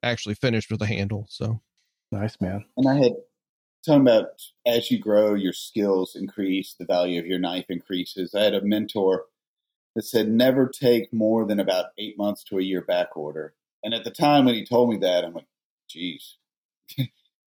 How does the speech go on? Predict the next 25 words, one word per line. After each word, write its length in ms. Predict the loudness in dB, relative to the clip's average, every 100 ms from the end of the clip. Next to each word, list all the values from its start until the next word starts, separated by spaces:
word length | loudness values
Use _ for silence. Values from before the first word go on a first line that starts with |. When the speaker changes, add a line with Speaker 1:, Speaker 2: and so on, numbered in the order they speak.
| _ _ _ _
Speaker 3:
Like 260 | 0 0 4
I'll 180 | 4
ever 200 | 4 2
get 240 | 0 -2 -4
to 120 | -6
eight 220 | -6 -6
months 260 | -6 -6 -4
or 120 | -2
a 60 | 0
year 180 | -2
back 320 | -2 -2 -2 -4
order. 340 | -6 -6 -10 _ _ _
But 100 | 0
his 220 | 2 2
argument 580 | 2 2 2 2 2 -2
was, 760 | 0 2 4 2 -2 -4 -16 -20 _ _ _ _ _ _ _ -2
if 160 | 2
you 180 | 6 6
let 320 | 6 4 4
your 80 | 0
orders 480 | 2 4 6 4 2
get 260 | -2 -2 -6 _ _ -8
too 240 | 2 4
backed 320 | 4 0 0
up, 320 | 2 2 0